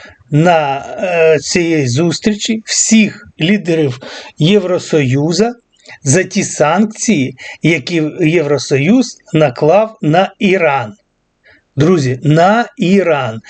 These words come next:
Євросоюз наклав санкції на Іран, а Угорщина є членом Євросоюзу, але вона підписує, е, співпрацю з Іраном і осуджує ці санкції,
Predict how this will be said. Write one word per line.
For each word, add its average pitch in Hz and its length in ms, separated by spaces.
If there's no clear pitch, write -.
Євросоюз 185 1120
наклав 196 500
санкції 208 540
на 165 160
Іран, 147 460
а 185 160
Угорщина 175 840
є 170 160
членом 175 480
Євросоюзу, 156 960
але 185 260
вона 160 600
підписує, 202 880
е, 156 420
співпрацю 160 800
з 123 100
Іраном 214 580
і 175 80
осуджує 202 680
ці 208 420
санкції, 139 880